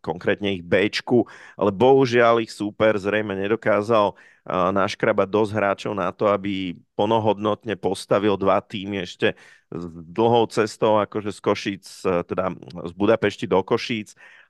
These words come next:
a zo súťaže sa odhlásil. A, tým pádom, bohužiaľ, tento domáci zápas košický prvý sa nebude hrať. V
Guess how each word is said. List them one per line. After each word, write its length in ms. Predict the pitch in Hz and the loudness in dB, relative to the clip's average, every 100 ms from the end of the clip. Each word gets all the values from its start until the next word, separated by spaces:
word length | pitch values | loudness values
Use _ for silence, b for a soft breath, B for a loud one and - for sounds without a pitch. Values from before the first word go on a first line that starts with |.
| - | -6
a 400 | 92 90 90 87 78 _ _ _ - | -2 -2 -2 -4 -6 _ _ _ -2
zo 120 | 113 | -2
súťaže 380 | 139 127 120 113 | 0 2 2 2
sa 160 | - 95 | 0 2
odhlásil. 840 | 98 110 120 113 - 127 117 107 b b b - | 2 2 2 2 -2 -2 -2 -4 b b b -6
A, 240 | 95 95 85 - - | -2 -2 -4 -16 -10
tým 160 | 101 104 | -6 0
pádom, 240 | 107 107 | 0 0
bohužiaľ, 400 | 98 104 113 104 | 2 2 2 0
tento 400 | 110 107 117 104 | -2 -2 2 2
domáci 400 | 95 98 98 - | 2 0 0 -4
zápas 320 | 98 95 104 - | -2 -2 -2 -6
košický 480 | - 92 95 - - | -6 -6 -8 -12 -4
prvý 240 | 98 95 | -2 -2
sa 160 | 104 104 | -4 -4
nebude 320 | 85 95 110 104 | -2 0 0 0
hrať. 480 | 87 90 107 - - _ _ _ _ _ _ _ _ | 0 0 0 -4 -14 _ _ _ _ _ _ _ _
V 20 | _ | _